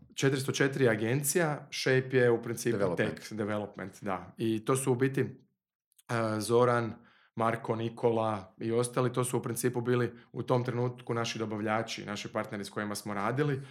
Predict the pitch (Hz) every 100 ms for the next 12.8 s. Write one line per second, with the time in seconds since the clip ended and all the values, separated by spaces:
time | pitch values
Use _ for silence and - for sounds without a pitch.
0 | - - 113 120 117 107 - 113 104 -
1 | 117 113 107 113 110 104 104 107 139 160
2 | - _ - - _ _ 110 107 107 107
3 | 110 113 - 120 123 120 113 - 113 113
4 | 110 113 110 113 110 107 117 - 117 107
5 | 104 104 - 117 110 104 107 107 113 117
6 | 110 104 107 160 190 - - - - -
7 | 117 131 139 139 131 131 131 135 123 120
8 | 123 123 123 143 123 110 - 110 107 120
9 | 127 - 113 123 143 135 139 - - 113
10 | 117 165 170 127 123 120 120 131 117 113
11 | 110 120 147 139 135 131 131 127 120 120
12 | 120 - - 110 104 98 -